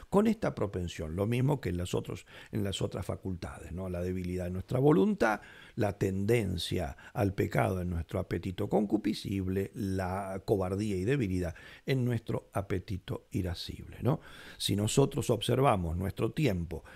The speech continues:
donde la ciencia que intenta dominar la, toda la realidad, incluso al coste de vidas humanas, eh, es algo que, que, que verdaderamente, eh,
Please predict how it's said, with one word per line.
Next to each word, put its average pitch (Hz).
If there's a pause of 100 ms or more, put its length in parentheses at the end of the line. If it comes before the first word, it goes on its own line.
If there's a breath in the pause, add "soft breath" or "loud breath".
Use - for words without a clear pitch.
(180 loud breath)
donde 95 (340 soft breath)
la 101
ciencia 107 (420 soft breath)
que 113
intenta 110
dominar 101 (300 loud breath)
la, 90
toda 113
la 110
realidad, 110
incluso 110
al 95
coste 110
de 92
vidas 120
humanas, 113 (420 soft breath)
eh, -
es -
algo 95
que, 87 (480 loud breath)
que, -
que 101
verdaderamente, 104 (540 soft breath)
eh, 80